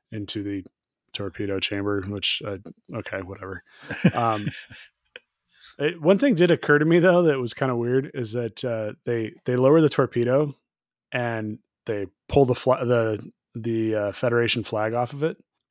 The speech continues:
Speaker 1: And I thought, you know, they, the torpedo is moving through a system that carries that torpedo tube.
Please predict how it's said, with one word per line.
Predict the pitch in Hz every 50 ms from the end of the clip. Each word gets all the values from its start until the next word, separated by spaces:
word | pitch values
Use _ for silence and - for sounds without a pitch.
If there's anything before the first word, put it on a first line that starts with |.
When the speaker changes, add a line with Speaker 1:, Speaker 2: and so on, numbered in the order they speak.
| _ -
Speaker 1:
And | 127 127
I | 127
thought, | 123 - 156 147 143 135 - _ _ _ _ _ _ _ _ _ _ _ _ _ _
you | - 151
know, | 165 170 165 160 160 - - _ _ _ _ _ _ _ _ _ _ _ _ _ _ _ _ -
they, | 131 120 147 147 143 143 147 147 180
the | 147 139 135
torpedo | - - 165 151 - - 190 214 233 220 175 147
is | 135 113 117
moving | - - 131 131 139 139 131 139 135 131
through | 120 - - 131 131 127 120 123 - 127
a | 117
system | - - - 147 139 - - 135 117 110 107
that | 107 117 - -
carries | - - - 135 135 131 127 120 113 107
that | 113 117 120 -
torpedo | - - 117 104 - - 123 120 196 165
tube. | - - 160 165 170